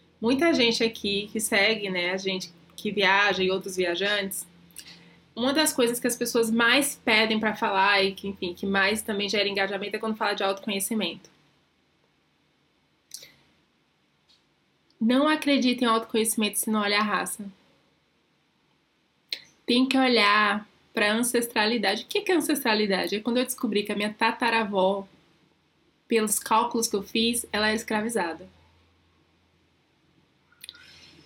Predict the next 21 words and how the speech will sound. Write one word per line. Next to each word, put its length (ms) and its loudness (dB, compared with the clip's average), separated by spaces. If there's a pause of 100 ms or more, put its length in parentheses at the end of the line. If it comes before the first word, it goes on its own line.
(340)
Então, 840 2 (300)
é 60 4
a 60 4
gente 320 2
olhar, 640 4 (880)
é, 1080 4 (300)
as 140 0
pessoas 360 2
brancas, 880 2 (920)
alguém 400 4
tava 200 2
segurando 380 2
o 40 0
chicote. 480 -6
Eu 60 -4
sempre 180 0
costumo 260 2
dizer 140 0
assim, 80 -4 (100)
ó, 40 0
alguém, 720 2